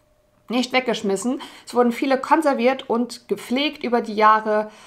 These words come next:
und, äh, wieder eingepflanzt. Also das finde ich auch einen richtig guten, äh, Zug von Disney, dass man jetzt nicht alles weggeschmissen hat, sondern auch die alten Pflanzen, äh, erhalten hat und jetzt auch wieder weiterverwendet.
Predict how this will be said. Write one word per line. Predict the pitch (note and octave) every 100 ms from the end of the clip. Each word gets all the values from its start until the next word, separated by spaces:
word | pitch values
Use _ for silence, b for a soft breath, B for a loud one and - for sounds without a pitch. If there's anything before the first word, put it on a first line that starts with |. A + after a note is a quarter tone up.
| B -
und, | F#3+ F#3+ F#3+ -
äh, | F3+
wieder | E3+ F3 - -
eingepflanzt. | F3+ F3 - - - - -
Also | F#3 F#3+
das | F#3
finde | F#3+
ich | F#3
auch | F#3+
einen | F#3 F#3
richtig | B3+ - A#3+
guten, | - A3 A#3 A3 G#3+
äh, | - G3 F#3+ F#3+ F#3+
Zug | - D4 C#4
von | C4
Disney, | A#3 A3+ A3+
dass | G3 F#3
man | G3 F#3
jetzt | F3 F3
nicht | F#3
alles | - E3
weggeschmissen | A#3+ C#4 A#3+ A#3 A3 A3 A3
hat, | G#3+ - B B B
sondern | - F#3+ F#3+ F#3 G3
auch | - F3
die | - F#3+
alten | E3+ E3+ F3+
Pflanzen, | - D#3+ D#3 - F3 F3
äh, | F3 E3+ E3 -
erhalten | - A3 A3 F#3
hat | F#3 -
und | F3+
jetzt | F3 -
auch | -
wieder | E3+ F#3 G#3+ G#3+
weiterverwendet. | E3+ - D#3 F3 - - - -